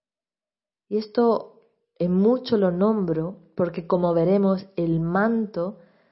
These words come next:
será el último objeto, símbolo de poder que portaremos y lo llevaremos justo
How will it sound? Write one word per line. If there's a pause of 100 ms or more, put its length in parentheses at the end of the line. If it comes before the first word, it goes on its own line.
(220)
será
el
último
objeto, (180)
símbolo
de
poder
que
portaremos (520)
y
lo
llevaremos
justo